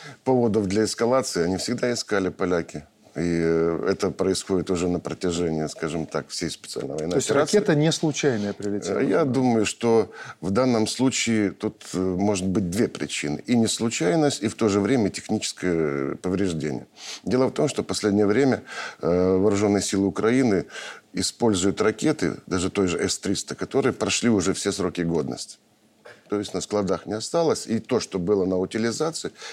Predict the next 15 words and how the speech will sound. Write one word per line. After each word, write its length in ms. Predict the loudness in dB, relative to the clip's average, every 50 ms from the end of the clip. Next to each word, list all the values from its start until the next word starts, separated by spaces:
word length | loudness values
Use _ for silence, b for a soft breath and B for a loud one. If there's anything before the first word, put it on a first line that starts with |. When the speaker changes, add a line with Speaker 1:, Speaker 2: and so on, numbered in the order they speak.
| B B
Speaker 1:
они 160 | 0 2 4
начинают 500 | 4 2 2 2 0 2 2 2 0 -2
использовать. 640 | -4 -6 -4 -4 -4 -4 -4 -4 -8 -12 -14 -14 -18 B B B B B B B B B -2
Это 200 | -2 0 2 2
мы 160 | 2 4 4 4 4
видели 220 | 2 2 2 2
уже 180 | 2 0 2 2
неоднократно, 640 | 2 2 2 0 0 0 -2 -2 -2 -2 -2 -4
в 80 | -4 -2
том 140 | -4 -4 -2
числе 260 | -4 -4 -2 -2 -2
и 20 |
на 120 | -2 0 -2
Запорожье, 560 | -4 -4 -4 -2 0 0 0 2 0 -2 -2
когда 320 | -4 -2 -2 0 0 -2